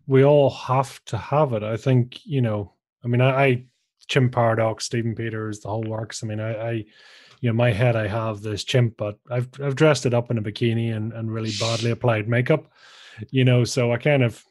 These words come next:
you know, I can keep him in check. Um, I think you need it to stay alive.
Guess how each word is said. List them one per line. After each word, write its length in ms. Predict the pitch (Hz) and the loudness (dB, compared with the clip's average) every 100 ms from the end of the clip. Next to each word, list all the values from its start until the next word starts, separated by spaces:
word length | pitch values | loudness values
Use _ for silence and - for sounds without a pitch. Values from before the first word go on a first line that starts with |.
| _ _ _ _ | _ _ _ _
you 80 | 127 | -4
know, 100 | 113 | -2
I 80 | 113 | -2
can 140 | 139 | -4
keep 240 | 147 160 135 | 0 0 2
him 100 | 120 | 2
in 100 | 110 | 2
check. 380 | - 123 151 - _ _ | 0 2 0 -4 _ _
Um, 520 | 123 117 117 110 104 - _ _ _ _ _ _ _ _ _ _ - - _ - | -2 0 0 -4 -8 -14 _ _ _ _ _ _ _ _ _ _ -20 -20 _ -16
I 60 | 123 | -4
think 240 | 151 127 | -4 -2
you 100 | 131 | 0
need 220 | 120 123 | 2 2
it 120 | 151 151 | 0 -4
to 80 | |
stay 180 | 127 120 | -6 -6
alive. 520 | 107 107 127 180 - | -6 -8 -10 -12 -16